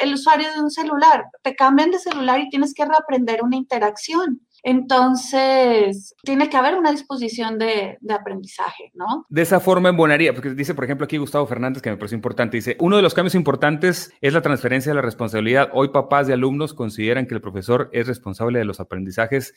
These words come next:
Speaker 2: en línea, pero ahora papás de alumnos se están dando cuenta que necesitan más responsabilidad, autorregulación". De hecho,
Speaker 1: Ujú.
Speaker 2: lo escuchamos en la radio, nosotros trabajamos con un doctor que se llama César Lozano, y él hablaba mucho de eso, de crear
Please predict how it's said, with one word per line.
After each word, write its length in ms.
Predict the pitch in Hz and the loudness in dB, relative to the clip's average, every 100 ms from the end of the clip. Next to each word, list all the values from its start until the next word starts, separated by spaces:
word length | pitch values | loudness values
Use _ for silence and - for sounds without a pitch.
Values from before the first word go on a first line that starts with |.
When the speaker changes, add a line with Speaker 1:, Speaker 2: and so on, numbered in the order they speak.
| - | -2
Speaker 2:
en 200 | 120 135 | 0 2
línea, 500 | 160 160 147 151 - _ | 2 4 4 2 -6 _
pero 180 | - 123 | -2 4
ahora 300 | 120 139 170 | 6 6 4
papás 320 | 165 - 147 147 | 2 2 2 2
de 60 | |
alumnos 360 | 151 151 151 160 | 0 0 -2 -4
se 80 | 113 | -8
están 240 | - 131 | -4 -2
dando 280 | 131 135 131 | 0 -2 -2
cuenta 540 | 156 135 117 123 123 _ | 0 0 0 -2 -4 _
que 80 | 110 | -6
necesitan 500 | 107 104 120 127 120 | -6 -6 -6 -2 0
más 140 | 127 | 2
responsabilidad, 720 | 170 - 127 113 110 127 160 - | 0 -4 -6 -4 -2 0 -2 -2
autorregulación". 960 | 113 104 113 104 107 104 - 147 104 - | -6 -4 -4 -2 -2 -4 0 -2 -2 -8
De 140 | - | -2
hecho, 140 | 131 165 | 0 2
Speaker 1:
Ujú. 40 | |
Speaker 2:
lo 40 | 143 | 2
escuchamos 520 | - 123 156 156 131 | 0 -2 0 0 0
en 100 | 127 | 2
la 80 | 123 | 2
radio, 320 | 139 143 123 | 2 2 0
nosotros 340 | 107 110 123 | -4 -8 -8
trabajamos 420 | - 104 117 123 | -4 -2 -2 -6
con 200 | 117 110 | -6 -4
un 360 | 120 117 110 101 107 | -2 -2 -4 -6 -8
doctor 280 | 104 110 110 | -10 -6 -6
que 60 | |
se 40 | 113 | -4
llama 120 | 117 | -4
César 240 | 117 117 | -4 -4
Lozano, 500 | 123 123 139 113 107 _ | -4 0 0 -2 -4 _
y 100 | 127 | 0
él 60 | 135 | 2
hablaba 320 | 143 143 143 | 4 4 4
mucho 320 | 143 156 147 | 2 2 2
de 120 | 139 | 2
eso, 260 | 160 135 107 | 2 0 -8
de 120 | 113 | -8
crear 600 | - 123 123 131 147 175 | -4 0 2 2 0 -6